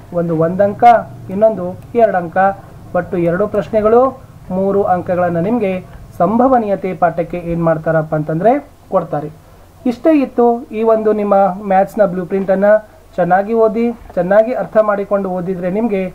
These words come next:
ಖಂಡಿತವಾಗಿ ಅಂಕಗಳನ್ನ ಸಿಗ್ತಾವೆ ಅಂತ ಹೇಳ್ತಾ, ಸ್ವಲ್ಪ ಇಲ್ಲಿ grasp ಆಗಿ ನೋಡಿ. ಸಂಖ್ಯಾ ಪದ್ಧತಿ ಏಳು marks, Euclid ರೇಖಾಗಣಿತ ಹನ್ನೊಂದು, ಬಹುಪದೋಕ್ತಿಗಳು ಹನ್ನೊಂದು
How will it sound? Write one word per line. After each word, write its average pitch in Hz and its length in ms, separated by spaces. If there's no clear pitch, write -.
ಖಂಡಿತವಾಗಿ 208 640
ಅಂಕಗಳನ್ನ 175 440
ಸಿಗ್ತಾವೆ 170 480
ಅಂತ 156 240
ಹೇಳ್ತಾ, 202 260
ಸ್ವಲ್ಪ 214 360
ಇಲ್ಲಿ 202 260
grasp 180 600
ಆಗಿ 180 220
ನೋಡಿ. 180 200
ಸಂಖ್ಯಾ 196 260
ಪದ್ಧತಿ 180 400
ಏಳು 185 200
marks, 202 340
Euclid 202 400
ರೇಖಾಗಣಿತ 180 540
ಹನ್ನೊಂದು, 214 420
ಬಹುಪದೋಕ್ತಿಗಳು 202 800
ಹನ್ನೊಂದು 208 400